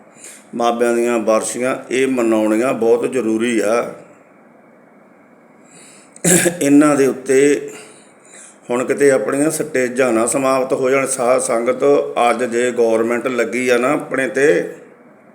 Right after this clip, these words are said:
ਉਹਨਾਂ ਨੇ ਆਪਾਂ ਨੂੰ, ਸਾਧ ਸੰਗਤ, ਲੜਾਈ ਦੇ ਵਿੱਚ ਵੀ ਮਾਰ ਕੇ ਦੇਖ ਲਿਆ, ਫਿਰ ਉਹਨਾਂ ਨੇ, ਸਾਧ ਸੰਗਤ, ਆਪਣੇ ਗੁਰੂ ਘਰ ਵੀ ਢਾਹ ਕੇ ਦੇਖ ਲਏ,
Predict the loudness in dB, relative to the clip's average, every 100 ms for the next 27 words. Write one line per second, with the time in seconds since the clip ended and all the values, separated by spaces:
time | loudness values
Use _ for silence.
0 | -20 -20 -20 -20 -20 -20 -20 -20 -20 -8
1 | 0 2 4 4 2 0 0 -2 0 -2
2 | 0 0 0 -4 -4 -2 2 4 4 2
3 | -2 -14 -20 -20 -20 -20 -20 _ -20 -20
4 | -20 _ -20 _ _ _ -20 -20 -20 -20
5 | -12 -2 2 2 2 2 2 0 0 -2
6 | 0 2 2 0 -2 -2 0 0 0 2
7 | 2 2 -4 -14 -20 -20 -20 -20 -20 -20
8 | _ -20 -20 _ -20 -20 -20 -20 -20 -20
9 | -20 -20 -20 -4 0 2 2 2 0 0
10 | 0 0 -2 -2 0 -2 -2 -2 -2 -4
11 | -4 -4 -2 -2 -2 -2 -2 -2 -2 -2
12 | -4 -2 -2 -2 -2 0 0